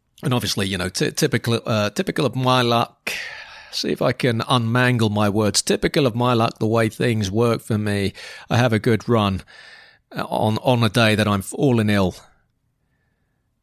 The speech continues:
So I may not be able to follow that up for a few days, but I'm gonna try and do at least one ten K,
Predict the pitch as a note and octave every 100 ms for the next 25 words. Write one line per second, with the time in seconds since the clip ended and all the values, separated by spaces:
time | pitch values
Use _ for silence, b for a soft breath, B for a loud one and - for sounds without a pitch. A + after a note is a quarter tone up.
0 | _ _ - - G#2 G2+ G#2 C3+ A#2 A#2+
1 | A#2+ A2 - A#2 A2 G#2+ G#2 G#2 A#2 A2
2 | G#2+ G2+ G#2 G2+ - A#2 G2 F#2+ A#2 G2+
3 | F#2+ - - _ A#2 G2+ F#2+ F2+ - B2
4 | A#2 C3 A#2+ D3 A#2+ G2 B2+ G#2+ - A#2+
5 | - A#2+ G#2+ G2 - G2+ F#2+ A#2 G2+ F#2
6 | E2+